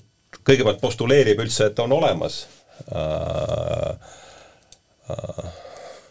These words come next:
noh, ma ei taha seda jott-sõna ka siis üle siin, äh, kasutada, et see, ütleme, ülim rea-, ülim reaalsus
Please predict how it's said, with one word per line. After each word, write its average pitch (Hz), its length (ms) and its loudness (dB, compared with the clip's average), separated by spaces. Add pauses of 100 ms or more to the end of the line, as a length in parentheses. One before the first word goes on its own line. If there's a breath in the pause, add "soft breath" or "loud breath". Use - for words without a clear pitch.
(360 loud breath)
noh, 92 100 -10 (460 loud breath)
ma - 20 4
ei - 60 2
taha 151 140 6
seda 113 100 2
jott-sõna 120 560 2
ka 127 160 4
siis - 220 -8
üle 82 160 0 (100)
siin, 78 300 -2 (100)
äh, 76 280 0
kasutada, - 580 -6
et - 100 -8
see, 78 200 2 (360)
ütleme, 85 380 0 (640 loud breath)
ülim 120 240 2
rea-, 107 220 2 (340)
ülim 127 240 0
reaalsus 117 480 2